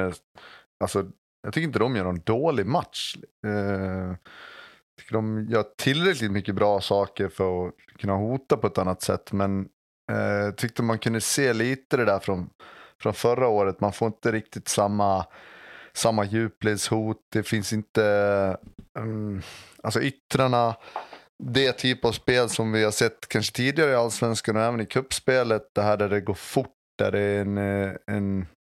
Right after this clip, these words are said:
men en väldigt tydlighet i hur man anfaller. Den såg man inte lika mycket. Sen kan det ju vara så att A I K försvarar sig på ett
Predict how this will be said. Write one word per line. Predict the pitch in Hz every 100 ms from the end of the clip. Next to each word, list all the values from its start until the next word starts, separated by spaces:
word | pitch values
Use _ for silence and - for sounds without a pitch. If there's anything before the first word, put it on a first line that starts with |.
| _ _ _ _ _ _ _ -
men | 110
en | 113
väldigt | 110 117 -
tydlighet | - 131 147 139 107 101 -
i | 104 101
hur | 98 101 98
man | 95 98
anfaller. | 113 127 - 127 104 95
Den | 90 117 113 104 - _ _ _ _ _ _ _ -
såg | - 110
man | 101
inte | 95 90
lika | 95 95 95
mycket. | 95 - 98
Sen | 90 120
kan | 165
det | 175
ju |
vara | 147
så | 120 104
att | 101
A | 117
I |
K | 117 117 104 95 -
försvarar | 101 117 131 127
sig | 104 101
på |
ett | 98